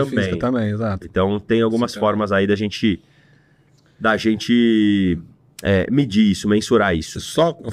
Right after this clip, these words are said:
Speaker 2: aproveitando o Fernando Lopes aqui do Diabetes, ele falou que perdeu dezoito quilos em um ano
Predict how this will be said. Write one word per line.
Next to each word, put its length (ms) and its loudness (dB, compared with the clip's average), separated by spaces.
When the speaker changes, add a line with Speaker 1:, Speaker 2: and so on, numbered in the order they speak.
Speaker 2:
aproveitando 480 0
o 60 -2
Fernando 400 0
Lopes 320 -2
aqui 160 -2
do 100 -2
Diabetes, 560 0
ele 160 -2
falou 240 0
que 140 -2
perdeu 420 0
dezoito 540 0
quilos 280 -4
em 60 -2
um 160 0
ano 260 2